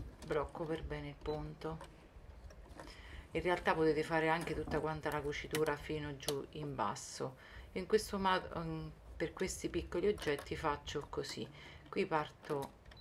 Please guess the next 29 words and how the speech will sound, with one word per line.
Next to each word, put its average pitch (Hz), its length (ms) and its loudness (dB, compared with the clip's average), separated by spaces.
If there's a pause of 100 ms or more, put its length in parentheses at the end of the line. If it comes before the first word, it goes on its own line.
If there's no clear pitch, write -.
dalla 151 420 -4
parte, 131 580 -2 (720)
vedete, 135 340 0
da 127 80 0
dove 143 220 4
c'è 135 240 -2
la 131 100 0
cerniera, 131 580 0 (480)
e - 60 2
anche 143 300 2
in 147 100 -2
questo - 340 -2
caso 151 540 0 (500)
faccio 156 360 2
tutta 160 560 -2 (440)
la 151 140 4
cucitura 214 600 2
a - 20 4
bordo 147 400 2
piedino. 123 680 -2 (400)
La - 80 -6
lunghezza 143 440 2
del 147 120 6
punto 147 360 0
è 135 60 2
di 160 140 -2
circa 139 500 -2
tre 135 320 -4 (580)
millimetri. 139 760 0